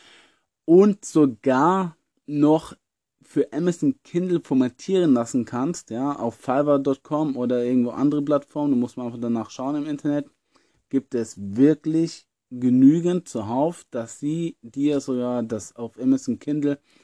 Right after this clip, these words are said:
Format formatieren. Für einen kleinen Preis, ich glaube, es kostet so,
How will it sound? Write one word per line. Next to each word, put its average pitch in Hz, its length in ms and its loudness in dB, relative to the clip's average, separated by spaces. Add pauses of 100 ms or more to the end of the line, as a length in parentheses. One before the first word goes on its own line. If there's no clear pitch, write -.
(140)
Format 120 560 -8
formatieren. 135 640 -4 (1700)
Für 127 200 -4
einen 123 80 2
kleinen 127 320 4
Preis, 131 400 0
ich 110 100 -12
glaube, 117 360 -4
es 110 140 -8
kostet 113 400 -12
so, 117 320 -4